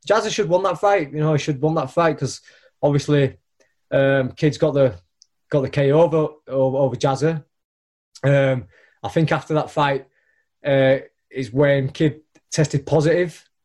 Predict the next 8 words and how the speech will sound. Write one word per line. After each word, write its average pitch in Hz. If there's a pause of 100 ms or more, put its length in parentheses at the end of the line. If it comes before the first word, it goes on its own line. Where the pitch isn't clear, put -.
for, 143
uh, 143 (500)
for 147
his 120 (220)
protein 160
shake. 175
So, 156
um, 156